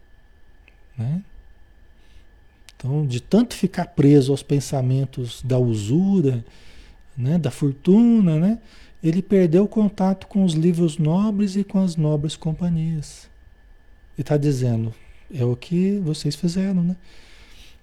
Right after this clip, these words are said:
Só que ele não tá dizendo isso, né? Pra não ficar chato a coisa. Tá dizendo, "Nós estamos fazendo isso", né? Ele se colocou junto com eles ali. O que não é a verdade, mas só pra ter uma empatia ali, né? Pra criar um,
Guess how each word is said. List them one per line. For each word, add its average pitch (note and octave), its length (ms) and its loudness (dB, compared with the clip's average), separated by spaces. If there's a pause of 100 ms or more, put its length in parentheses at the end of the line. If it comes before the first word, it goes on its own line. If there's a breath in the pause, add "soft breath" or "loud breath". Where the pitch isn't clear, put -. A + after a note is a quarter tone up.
(460)
Só C3+ 200 -4
que - 100 0
ele D#3+ 60 6
não E3 60 2
tá E3+ 120 6
dizendo E3 340 4
isso, F3 320 2
né? D3+ 280 -4
Pra C3 120 -8
não B2 120 -4
ficar C3+ 720 -8
chato - 480 -10
a - 20 -10
coisa. C3 260 -8 (300 soft breath)
Tá C#3 120 -2
dizendo, D3 240 2
"Nós A3 540 0
estamos D#3 320 -6
fazendo C3+ 440 -2
isso", C3 320 -4
né? D3 220 -6
Ele A#2+ 120 -8
se - 160 -10
colocou C#3 480 -4
junto C#3 280 -6
com D3 180 -6
eles B2+ 360 -6
ali. A#2 280 -10 (960 soft breath)
O E3+ 120 -6
que B3+ 120 -2
não A3+ 180 4
é B2+ 60 4
a B2 60 4
verdade, C#3+ 600 0
mas F3 180 0
só E3 180 -6
pra F3+ 160 -6
ter - 180 -8
uma D#3+ 320 -2
empatia D#3+ 720 -6
ali, C3 240 -4
né? D3 300 -6
Pra C3+ 100 -12
criar B2+ 320 -8
um, C3 200 -8